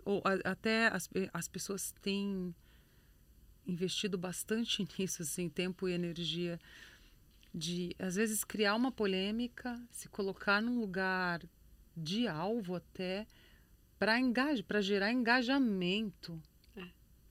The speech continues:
Speaker 1: Pra
Speaker 2: Pra viralizar.
Speaker 1: pra viralizar, é, e pra ser notado pelo algoritmo, que,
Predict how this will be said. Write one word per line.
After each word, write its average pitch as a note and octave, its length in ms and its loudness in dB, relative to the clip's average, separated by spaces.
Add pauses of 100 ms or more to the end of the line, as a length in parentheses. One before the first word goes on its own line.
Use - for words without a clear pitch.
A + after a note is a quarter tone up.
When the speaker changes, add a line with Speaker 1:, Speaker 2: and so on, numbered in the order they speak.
(200)
Speaker 1:
Pra G3 200 2
Speaker 2:
Pra A3 80 -4
viralizar. G#3+ 580 0 (420)
Speaker 1:
pra C#4 160 6
viralizar, B3 1200 6
é, A3+ 200 4
e G#3 60 4
pra A#3 180 2
ser B3 140 2
notado C4+ 540 6
pelo C#4+ 260 6
algoritmo, C4+ 960 2
que, G3+ 220 -8